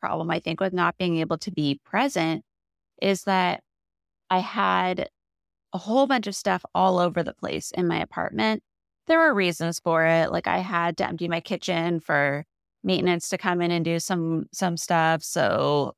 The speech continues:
that stuff was in my living room. And then in the process of taking it out mo-, and emptying my kitchen, I was like, "Oh, I should organize and, like, figure out what I wanna donate before I put it all back." But then because I kept putting that off,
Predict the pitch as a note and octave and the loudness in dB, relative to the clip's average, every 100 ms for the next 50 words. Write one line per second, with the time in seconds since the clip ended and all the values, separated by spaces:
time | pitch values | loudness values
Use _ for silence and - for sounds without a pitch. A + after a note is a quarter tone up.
0 | _ D3 E3+ - - F3+ - E3 F3 E3+ | _ -2 0 0 -2 -4 -2 -2 0 2
1 | D#3+ D#3 E3 D#3+ E3 D#3+ F3 F3 E3+ - | 2 2 2 2 2 4 4 2 0 -2
2 | F3 F#3 F3+ E3+ E3 D3+ F3+ - E3 D#3 | -2 -2 -2 -2 -2 -2 -6 -2 -2 -2
3 | - A#3+ A3+ G3+ - F3+ F3 F3 - F3 | 0 2 2 0 -2 -4 0 0 2 -2
4 | A#3 A#3+ F3+ - - - G3+ F3 - - | -2 -2 -2 -2 -6 -6 -4 -4 -4 -2
5 | G3 E3+ - B3 B3+ F3+ F3+ F3+ F3+ F3 | -2 -2 -2 -2 0 0 0 0 0 0
6 | F3+ E3 - D3 C#3 - - - E3+ E3+ | -2 -2 -2 -2 -4 -8 -8 -6 0 2
7 | C3+ D3+ D3 D3 - D3+ E3+ E3 F#3 - | 2 0 -2 -4 -4 -2 -2 -2 -4 -4
8 | F3+ - E3 D3+ - E3 - B1+ A3+ B3 | -8 -4 -2 -2 -4 -6 -6 -4 0 2
9 | G3 F#3 _ _ _ - G3 F#3+ F#3 F3+ | 2 0 _ _ _ -4 0 2 2 0
10 | E3+ G3 - F#3 F#3 E3+ E3+ F3+ - F#3 | -2 -6 0 0 2 0 0 -4 -2 -2
11 | E3+ F#3+ G#3 - D#3+ C#3+ D#3 | 2 2 2 2 0 2 0